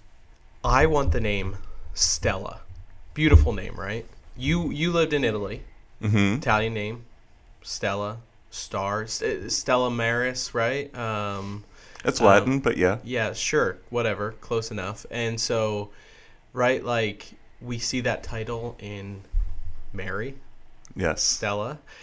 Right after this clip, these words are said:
Speaker 1: Um, are you not a fan of the name?
Speaker 2: Stella?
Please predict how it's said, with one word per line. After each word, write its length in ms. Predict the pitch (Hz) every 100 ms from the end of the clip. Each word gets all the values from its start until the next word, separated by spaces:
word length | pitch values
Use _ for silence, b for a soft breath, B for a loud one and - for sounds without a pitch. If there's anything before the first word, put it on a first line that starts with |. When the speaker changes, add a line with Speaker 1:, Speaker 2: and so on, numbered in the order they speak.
| B B
Speaker 1:
Um, 600 | 113 110 107 104 98 101 - - B B B B B B -
are 80 | 123
you 120 | 131
not 140 | 147 143
a 40 |
fan 340 | - 120 127 127
of 100 | 110
the 100 | 113
name? 260 | 104 110 - - - - b b b
Speaker 2:
Stella? 560 | - 123 131 214 269